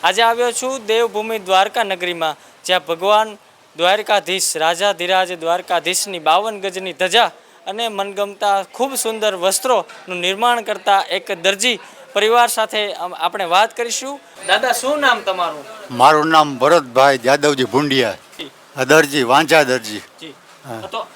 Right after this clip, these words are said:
Speaker 1: આ તમે જે ઠાકોરજીના વસ્ત્ર અને જે ધજા બનાવો છો,
Speaker 2: હા.
Speaker 1: કેટલા વર્ષોથી બનાવો છો?
Speaker 2: હા.
Speaker 1: અને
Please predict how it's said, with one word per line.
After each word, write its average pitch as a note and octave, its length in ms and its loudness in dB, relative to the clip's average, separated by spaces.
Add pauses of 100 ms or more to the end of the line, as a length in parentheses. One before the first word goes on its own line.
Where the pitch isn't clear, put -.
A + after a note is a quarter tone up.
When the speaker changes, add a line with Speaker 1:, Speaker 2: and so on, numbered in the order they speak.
Speaker 1:
આ G#3 340 2
તમે G#3+ 460 -8
જે G3 180 -8
ઠાકોરજીના G#3 720 -4
વસ્ત્ર G3+ 420 -4
અને G3+ 420 -4
જે G3+ 140 -8
ધજા F#3+ 340 -2
બનાવો G#3 400 -2
છો, G3 140 -8
Speaker 2:
હા. - 180 6
Speaker 1:
કેટલા B3 220 0
વર્ષોથી B3 460 -8
બનાવો A#3+ 400 -6
છો? B3+ 240 -8 (300)
Speaker 2:
હા. C3+ 100 0
Speaker 1:
અને D#3 420 4